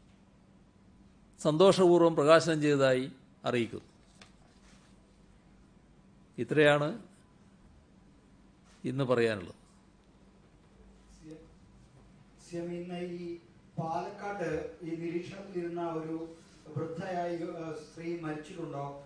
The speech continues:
Speaker 2: അവർക്ക് കോവിഡ് പോസിറ്റീവ് ആണോ? അങ്ങനെ ചില വാർത്തകൾ അവിടുന്ന് വരുന്നുണ്ട്. രണ്ടാമത്തെ കാര്യം, ഈ ഞായറാഴ്ച സമ്പൂർണ്ണ ലോക്ക്ഡൗൺ നമ്മൾ ഇനിയും തുടരുകയാണോ? അത്, അതിൽ കാര്യത്തിൽ ഒരു തീരുമാനം?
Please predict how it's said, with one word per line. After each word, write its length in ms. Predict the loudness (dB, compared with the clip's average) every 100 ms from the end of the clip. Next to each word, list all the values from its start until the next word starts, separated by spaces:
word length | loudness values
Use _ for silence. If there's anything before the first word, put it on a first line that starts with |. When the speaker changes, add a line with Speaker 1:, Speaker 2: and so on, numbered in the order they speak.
| -20 -14
Speaker 2:
അവർക്ക് 380 | -12 -12 -10
കോവിഡ് 380 | -4 -2 -2 -4
പോസിറ്റീവ് 360 | -6 -6 -6 -6
ആണോ? 140 | -6
അങ്ങനെ 300 | -8 -8 -10
ചില 100 | -8
വാർത്തകൾ 460 | -8 -6 -8 -8 -8
അവിടുന്ന് 300 | -8 -8 -8
വരുന്നുണ്ട്. 300 | -10 -12 -14 -16 -20 -20 -14
രണ്ടാമത്തെ 520 | -10 -8 -8 -10 -10
കാര്യം, 220 | -8 -8 -8
ഈ 140 | -10
ഞായറാഴ്ച 680 | -8 -8 -6 -8 -10 -12 -12 -12 -14 -18 -20 -12
സമ്പൂർണ്ണ 440 | -10 -8 -8 -8
ലോക്ക്ഡൗൺ 480 | -6 -4 -4 -4 -6
നമ്മൾ 240 | -6 -8 -8
ഇനിയും 380 | -8 -10 -14 -12
തുടരുകയാണോ? 680 | -8 -6 -6 -6 -8 -12 -14
അത്, 140 | -12 -10 -12 -12
അതിൽ 180 | -14 -12
കാര്യത്തിൽ 300 | -12 -14 -14
ഒരു 100 | -14
തീരുമാനം? 520 | -12 -10 -12 -14 -18